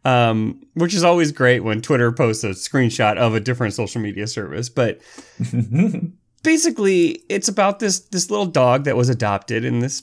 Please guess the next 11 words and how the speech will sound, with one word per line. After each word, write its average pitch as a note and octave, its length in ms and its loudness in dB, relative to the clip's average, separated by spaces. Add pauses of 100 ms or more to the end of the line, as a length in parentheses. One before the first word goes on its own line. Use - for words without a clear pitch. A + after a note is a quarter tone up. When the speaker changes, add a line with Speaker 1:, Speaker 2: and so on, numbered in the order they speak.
(120)
Speaker 1:
this F#3+ 120 -10
person F3 320 -4
says A#2 420 0 (520)
they're, C#3+ 200 2
they're D3 200 2
posting G3 420 0
into D3 320 2
the B2+ 140 2
Dog C3 300 2
Spotting G2+ 420 0
Society G2+ 680 -6